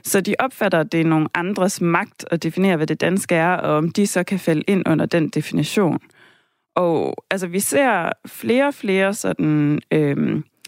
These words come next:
stemmer i den offentlige debat med efterkommerbaggrund, der f-, for eksempel, der også begynder at ville tage del i de her debatter. Men i den hverdag, der møder rigtig mange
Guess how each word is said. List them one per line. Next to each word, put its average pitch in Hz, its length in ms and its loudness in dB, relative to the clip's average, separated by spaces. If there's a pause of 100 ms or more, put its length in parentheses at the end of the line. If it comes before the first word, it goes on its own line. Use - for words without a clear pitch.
stemmer 220 800 0
i 160 120 -2
den - 220 -8
offentlige 233 400 -2
debat 196 520 -2 (280)
med 202 380 2 (100)
efterkommerbaggrund, 170 880 0
der 156 60 -2
f-, - 340 -16
for 185 100 0
eksempel, 175 360 0
der 160 60 4
også 196 320 0
begynder 196 360 0
at 156 380 0
ville 151 140 -2
tage 165 260 -2
del 226 200 2
i 165 40 2
de 190 180 -2
her 175 100 2
debatter. 170 500 -2 (600)
Men 185 460 2
i 175 320 2
den 226 260 0
hverdag, 185 480 -2
der - 60 -4
møder 175 340 2
rigtig 165 260 -4
mange 151 360 2